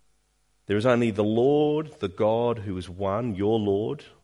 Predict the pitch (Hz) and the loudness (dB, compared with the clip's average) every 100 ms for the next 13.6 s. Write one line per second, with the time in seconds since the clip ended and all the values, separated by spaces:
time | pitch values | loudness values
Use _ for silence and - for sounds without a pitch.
0 | _ _ _ _ - 127 131 117 98 95 | _ _ _ _ 0 0 0 -2 -2 0
1 | 104 113 139 170 160 _ _ _ _ _ | -2 -4 -8 -12 -16 _ _ _ _ _
2 | _ _ 95 92 87 - 120 120 - 85 | _ _ -8 -6 -8 -8 -6 -6 -8 -12
3 | 76 76 - 90 85 90 92 87 87 90 | -12 -14 -16 -10 -8 -6 -8 -8 -12 -12
4 | 80 78 - _ _ _ _ _ _ _ | -14 -16 -20 _ _ _ _ _ _ _
5 | _ _ _ _ _ _ - - _ _ | _ _ _ _ _ _ -20 -20 _ _
6 | _ _ _ 151 170 196 285 359 285 220 | _ _ _ 4 6 6 6 4 0 -8
7 | - - _ - 160 147 185 233 - - | -10 -14 _ -6 -4 2 2 2 0 2
8 | 165 143 139 151 - - 185 202 202 147 | 4 4 2 -2 -4 -4 4 6 6 2
9 | - - 147 156 143 123 117 127 127 - | -4 6 8 8 6 4 4 4 2 -2
10 | 104 101 139 131 117 - 147 - 143 139 | 0 0 0 -4 -6 -2 -2 0 0 0
11 | 127 107 92 73 76 139 202 _ _ _ | -2 -2 -4 -4 -8 -12 -16 _ _ _
12 | _ _ - 165 175 247 - 202 175 160 | _ _ -8 -2 2 2 2 2 2 2
13 | 160 156 151 131 135 | 2 2 2 2 2